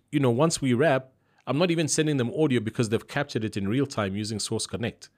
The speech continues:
So it's not like, you know, we shut down the system, then like, "Okay, now I'll send you the audio I recorded." No, they've got it because the internet was so strong and, and the file sizes are good enough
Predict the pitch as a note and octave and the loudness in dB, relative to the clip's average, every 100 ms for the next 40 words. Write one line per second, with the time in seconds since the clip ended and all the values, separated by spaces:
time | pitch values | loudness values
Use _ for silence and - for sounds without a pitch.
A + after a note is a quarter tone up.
0 | _ _ _ C3 A#2+ - C#3+ A#2+ G#2 - | _ _ _ 0 0 -2 -2 2 0 -2
1 | - G#2 G#2 F#2 - A#2+ G2 G2 F#2 - | -10 -6 -4 -2 0 0 0 -2 -2 -4
2 | A2 - F#2 F#2+ F2+ - A#2+ B2 A#2+ A2+ | -6 -6 -8 -6 -8 -10 -8 -6 -6 -6
3 | - C#3+ B2+ G#2+ A#2+ A2+ G2 F#2+ A2+ G2+ | -6 -6 -6 -8 -8 -6 -6 -6 -6 -6
4 | C#3 E3 A#2+ F#2 E3+ C3 - _ _ _ | -6 -4 -6 -4 -6 -6 -12 _ _ _
5 | - - G#2+ G2+ B2 A#2 G#2+ F#2+ G#2 G2 | -8 -4 -2 -2 -4 -2 -4 -6 -8 -6
6 | - A#2 A2 G#2 G2 _ - _ - - | -2 2 2 2 -2 _ -20 _ -6 2
7 | A2 G#2 F#2+ F#2+ F2+ E2+ F#2 F#2+ A#2 A2 | 2 2 -2 -4 -6 -8 -6 -4 -2 -2
8 | - G#2 G2 F#2 F2+ G2 F#2+ F2 G#2+ G2+ | -2 -2 -2 -4 -6 -6 -6 -2 -2 0
9 | G2 F#2+ | -2 -4